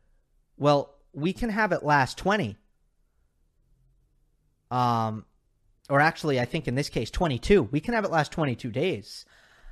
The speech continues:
You know, economically, to me, that makes sense. Now, a lot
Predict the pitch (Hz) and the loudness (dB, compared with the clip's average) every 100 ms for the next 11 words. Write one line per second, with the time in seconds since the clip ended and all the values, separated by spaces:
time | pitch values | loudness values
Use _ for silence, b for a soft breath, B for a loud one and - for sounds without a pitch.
0 | b b b _ 139 135 - 180 208 175 | b b b _ -10 -8 -6 -4 0 2
1 | 202 - 139 123 139 131 185 143 139 127 | 2 0 -2 0 -2 0 2 2 2 0
2 | 117 - 143 113 95 - 135 131 120 b | -4 -2 0 0 -2 -4 -2 -2 -4 b
3 | b b _ _ - 139 143 147 175 - | b b _ _ -4 0 4 4 4 0